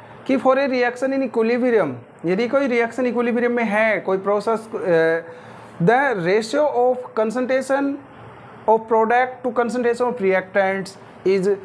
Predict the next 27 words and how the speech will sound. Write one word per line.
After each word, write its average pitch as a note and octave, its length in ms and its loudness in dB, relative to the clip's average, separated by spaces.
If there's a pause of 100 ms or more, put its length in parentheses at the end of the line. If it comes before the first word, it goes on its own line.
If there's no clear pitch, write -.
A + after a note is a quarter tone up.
(340)
constant। F#3 640 0 (680)
तो A#3 120 4
जो C4 100 4
products C4 560 2
की C4+ 120 -4
concentration B3 580 -2
का C4 120 2
रेशियो, B3+ 460 -2 (680)
अब F3 80 0
प्रोडक्ट्स A3+ 500 0
की B3 80 -4
concentration A#3+ 600 -2
upon A3+ 320 0
में B3+ 160 0
reactants A#3 440 -2
की G#3 80 -2
concentration F#3+ 680 0 (580)
का G#3+ 120 4
जो A3+ 120 0
रेशियो G3+ 360 0
आएगा, E3 560 0 (380)
वो F#3 100 4
क्या G3+ 160 2
आएगा? G3 160 0
हमेशा E3 260 -2
constant F3 420 -2
आएगा। A#2 320 0